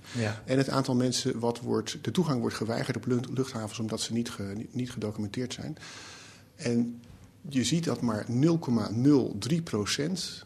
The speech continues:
Speaker 2: dus dat is drie per, eh, tienduizend mensen, wordt geweigerd omdat ze niet de goede papieren hebben. Dat is een krankzinnige handhavingssucces.
Speaker 1: Ja.
Speaker 2: Bij de Belastingdienst worden ze draaierig bij dit soort dingen. Dat, dat halen ze nooit.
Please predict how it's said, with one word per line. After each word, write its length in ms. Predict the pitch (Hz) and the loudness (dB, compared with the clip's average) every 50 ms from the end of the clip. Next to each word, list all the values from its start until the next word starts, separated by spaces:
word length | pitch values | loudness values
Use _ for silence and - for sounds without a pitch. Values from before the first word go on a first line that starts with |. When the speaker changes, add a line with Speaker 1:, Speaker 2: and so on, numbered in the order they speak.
| - - | -14 -12
Speaker 2:
dus 100 | 110 104 | -8 -6
dat 140 | 101 98 | -6 -4
is 160 | 101 - - - 104 | -4 -4 -4 -4 -4
drie 320 | - 113 156 165 147 - - - - | -2 0 0 0 0 -2 -4 -4 0
per, 440 | 127 113 98 95 98 95 - - - - - - | 2 2 2 0 -4 -6 -8 -12 -16 -20 -20 -16
eh, 100 | - - 104 95 90 92 - - - | -10 -10 -8 -8 -8 -10 -12 -14 -12
tienduizend 600 | - - 180 156 127 107 104 98 - - 101 98 101 | -2 0 0 0 0 -2 -4 -6 -6 -8 -8 -8 -6
mensen, 400 | 127 147 143 - - 180 185 - - - - - - - - - - | -4 -4 -4 -4 -6 -8 -10 -10 -12 -18 -18 -18 -18 -18 -20 -20 -14
wordt 380 | - 101 113 131 139 135 - - - | -8 2 4 4 4 4 2 -6 -6
geweigerd 760 | - - - 120 113 110 120 135 127 - 131 131 131 - - - - | -8 -6 -4 -2 -2 -2 -2 -2 -2 -2 -2 -2 -2 -4 -8 -8 -6
omdat 300 | - 123 117 117 110 110 | -2 0 0 2 2 0
ze 100 | - - | 0 0
niet 120 | 120 120 120 | 0 -2 -2
de 60 | 113 | -2
goede 200 | - 123 107 104 | 0 0 0 0
papieren 320 | 104 - - 127 117 98 | -2 -4 -4 -2 -2 0
hebben. 180 | 92 92 - 123 | -2 -2 -2 -2
Dat 100 | 135 - | 0 0
is 100 | 160 160 | 0 0
een 140 | 156 - - | 0 -2 -2
krankzinnige 840 | - - 175 165 160 - - - - 190 196 175 - - - 110 | -4 -2 0 0 2 2 4 4 6 6 4 4 2 -2 -4 -4
handhavingssucces. 1600 | 101 113 113 104 - 107 - - - - 113 107 - - - 110 107 101 104 - - - - - - - - - - - - - - - | -2 -2 -4 -4 -4 -8 -10 -10 -8 -8 -6 -4 -4 -4 -4 -4 -6 -8 -10 -12 -8 -8 -8 -6 -6 -6 -6 -6 -8 -10 -12 -12 -4 0
Speaker 1:
Ja. 220 | 139 151 165 - - 135 127 | 2 2 2 2 2 -2 0
Speaker 2:
Bij 100 | 120 120 | 0 0
de 60 | 120 | 0
Belastingdienst 560 | 120 123 143 143 - - 139 123 127 135 143 - | 0 0 -2 -2 -2 -4 -2 0 0 0 0 0
worden 180 | 131 127 127 120 | -2 -2 -2 -2
ze 60 | 120 | -4
draaierig 420 | 117 - 123 131 120 117 117 - | -2 -2 -2 -2 -2 -4 -4 -4
bij 80 | 120 113 | -4 -2
dit 100 | 117 107 | -2 -2
soort 140 | - 127 113 | -2 -2 -2
dingen. 180 | 107 101 101 101 - | -4 -4 -6 -4 -4
Dat, 180 | 120 113 - | -6 -4 -4
dat 100 | 131 117 | -6 -6
halen 260 | 127 131 139 127 117 - | -6 -6 -4 -4 -4 -4
ze 80 | 131 | -2
nooit. 240 | 127 135 - - | -2 -2 -2 -6